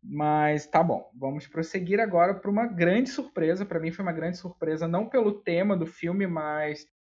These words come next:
por ser um filme que é beira ali o suspense e terror, que é o Bela Vingança, né? Não, não tanto terror, mas tem bastante suspense, que é o dirigido pela Emerald Fennell e estrelado pela Carey Mulligan.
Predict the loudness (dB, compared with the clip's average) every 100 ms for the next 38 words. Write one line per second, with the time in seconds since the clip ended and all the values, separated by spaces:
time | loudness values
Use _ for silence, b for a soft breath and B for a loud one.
0 | _ -8 -4 -2 -4 -4 -4 -4 -6 _
1 | _ -2 -2 0 -6 -6 0 2 4 4
2 | 2 -2 -8 -4 -4 -4 -8 -8 -6 -6
3 | -4 -6 -10 -2 0 2 2 2 2 0
4 | 0 0 0 -2 -6 -6 -4 -4 -6 -10
5 | -8 -6 -4 -6 -4 -2 -2 -2 -4 -4
6 | -6 -6 -10 -12 -14 -10 -8 -10 _ _
7 | _ _ 2 2 2 0 2 0 2 0
8 | 0 0 0 2 0 -4 -4 -2 0 -2
9 | -2 -4 -4 0 2 2 2 0 0 0
10 | 2 2 0 -2 -2 -2